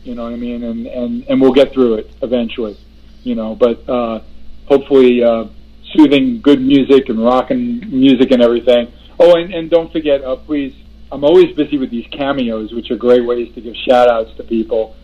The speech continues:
I actually just completed two right before, uh, our interview here. And then I, I offer those guitar lessons or just those video chats with people through Meathook, which is really a lot of fun. Um, so look for all that, and all that's, uh,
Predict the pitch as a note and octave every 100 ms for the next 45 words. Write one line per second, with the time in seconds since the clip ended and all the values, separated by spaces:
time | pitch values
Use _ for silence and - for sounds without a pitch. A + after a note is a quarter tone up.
0 | - - - B2 B2+ B2 - B2 A#2 -
1 | - - - - - C#3 - C3 B2+ C3
2 | A#2+ - C3+ A#2+ A#2 A2+ A#2 - A#2 A#2
3 | A2 - - - - - A#2 A2 A2 A2
4 | A2 - B2+ B2+ B2 A2 G#2+ A#2 G#2+ A#2+
5 | A2 A2 - - - - C3 B2+ C#3+ C#3
6 | C3+ C#3 D3 C#3 C3+ C#3 C#3 C#3+ C#3 B2+
7 | B2+ - C#3 C3+ C#3 C#3+ C3 C3 C3+ -
8 | C#3+ B2+ - C3 C3 B2+ - D3 C#3+ F#3
9 | - C3+ A2+ B2+ A2+ A2+ A2 - - -
10 | - C3 B2+ F#3 F3+ - - - A#2 C3
11 | A#2 C#3+ C#3+ C3 B2+ B2 D3 D3 A#2 -
12 | - - - - - - B2 A#2+ A#2 A#2
13 | A#2 C3 - - - - D3 C3+ G3+ D3+
14 | D#3 - C#3+ C3+ C3+ C3 - C3 C3+ C3+
15 | B2 - C#3+ B2 B2 B2